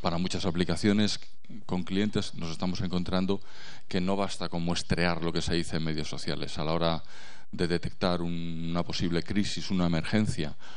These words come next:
o la emer-, o, o la aparición de una cierta tendencia en tu mercado, de algún tema nuevo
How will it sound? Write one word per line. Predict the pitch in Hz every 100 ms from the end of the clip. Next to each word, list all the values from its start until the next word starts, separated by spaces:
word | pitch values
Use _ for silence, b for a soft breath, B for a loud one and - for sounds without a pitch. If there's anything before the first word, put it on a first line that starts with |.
| B B - 98
o | 90
la | 87
emer-, | 85 82 -
o, | 78 -
o | 92
la | 90
aparición | 85 95 87 87 117 107
de | 95
una | 92
cierta | 87 104 92 90
tendencia | 87 82 85 107 101 87
en | 80
tu | 87
mercado, | 80 80 - 101 110 123
de | 85 85
algún | 80 95 98 92
tema | 107 95 87
nuevo | 90 101 104 85 78